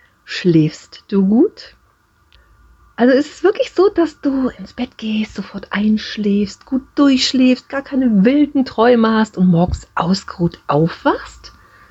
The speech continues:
Oder ist es vielleicht doch ein bisschen anders?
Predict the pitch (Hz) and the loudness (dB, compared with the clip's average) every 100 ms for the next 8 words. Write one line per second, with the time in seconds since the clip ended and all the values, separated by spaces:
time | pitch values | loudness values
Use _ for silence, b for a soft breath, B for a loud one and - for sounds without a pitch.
0 | b b 330 311 254 254 - 226 214 - | b b 0 0 0 -4 -2 0 0 -2
1 | 196 190 175 170 - 165 - - - - | -2 0 0 -2 -4 -4 -4 -8 -10 -20
2 | - | -20